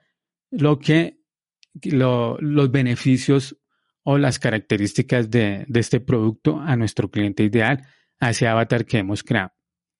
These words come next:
a esa persona que le queremos ve-, queremos vender el producto. Por lo tanto, debemos mejorar el anuncio. No es necesario, eh, redactar un anuncio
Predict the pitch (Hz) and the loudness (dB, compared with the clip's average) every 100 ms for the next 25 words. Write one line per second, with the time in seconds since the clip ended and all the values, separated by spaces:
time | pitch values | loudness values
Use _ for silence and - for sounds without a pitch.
0 | _ _ _ _ _ - - 127 127 139 | _ _ _ _ _ -20 -6 -2 0 0
1 | 147 120 113 113 127 123 104 104 123 - | 0 0 -2 0 0 0 -4 -4 -6 -4
2 | - 110 110 110 123 117 107 110 147 160 | -2 -2 -2 0 0 0 -2 0 2 2
3 | - 135 _ _ _ _ 156 160 165 156 | -2 -6 _ _ _ _ 0 4 2 2
4 | 165 127 127 131 143 156 143 120 123 147 | 2 2 2 2 2 2 2 2 2 0
5 | 123 110 113 - 123 135 143 139 147 160 | -2 -4 -6 -4 2 4 4 2 2 2
6 | - 120 113 131 131 _ _ _ _ - | 0 -2 2 0 -2 _ _ _ _ 0
7 | 135 131 123 117 113 - 117 120 127 131 | 2 2 0 0 -2 -2 -2 2 2 4
8 | 131 131 131 127 123 120 | 2 2 2 2 -2 -8